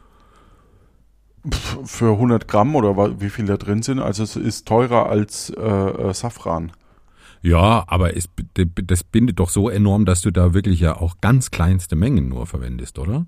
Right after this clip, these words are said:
Speaker 1: Ja, ja, du kannst, genau, also, ich glaub,
Speaker 2: Ist wahrscheinlich
Speaker 1: ein Gramm oder so.
Speaker 2: unverschämt, äh, in der Industrie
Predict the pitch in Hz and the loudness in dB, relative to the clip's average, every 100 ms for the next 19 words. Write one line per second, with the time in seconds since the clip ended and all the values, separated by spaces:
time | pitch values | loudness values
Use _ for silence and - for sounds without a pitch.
0 | _ - 110 98 85 85 _ _ 107 - | _ 0 2 4 2 -4 _ _ -8 -2
1 | 101 - 85 - - 101 80 87 _ _ | -2 -2 -8 -10 -4 -2 -2 -6 _ _
2 | - - 92 82 _ _ _ _ _ _ | -12 -6 -4 -6 _ _ _ _ _ _
3 | _ _ _ _ - - - 90 - - | _ _ _ _ -20 -12 -4 -4 -6 -18
4 | - - 113 127 - 110 156 95 - 139 | -10 -4 2 2 2 4 4 2 4 4
5 | 170 127 - 127 139 - - 117 104 - | 6 4 4 4 2 -4 -12 -10 -6 0
6 | 117 113 110 104 90 107 117 127 127 | 4 4 4 2 0 2 4 2 -2